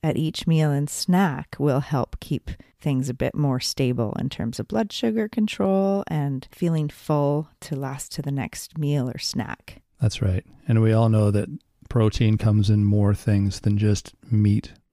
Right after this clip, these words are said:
Speaker 1: Uh, correct.
Speaker 2: Right? If you've been listening, we know that we can get protein in fish and nuts and seeds.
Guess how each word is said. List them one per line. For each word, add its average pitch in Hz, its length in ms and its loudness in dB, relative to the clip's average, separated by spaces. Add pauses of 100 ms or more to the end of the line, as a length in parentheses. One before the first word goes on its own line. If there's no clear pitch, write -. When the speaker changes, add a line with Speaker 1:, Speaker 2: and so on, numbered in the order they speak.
(240)
Speaker 1:
Uh, - 100 -8
correct. - 480 -4 (120)
Speaker 2:
Right? 104 280 2 (340)
If 113 180 0
you've 117 160 2
been 120 120 4
listening, 113 540 2 (140)
we 120 260 0
know 110 480 0 (260)
that 107 360 0
we 113 160 0
can 120 160 0
get 107 180 0
protein 110 640 0
in 101 220 0
fish - 580 -2 (140)
and 98 360 0
nuts 107 520 -2 (480)
and 101 120 -4
seeds. 131 840 0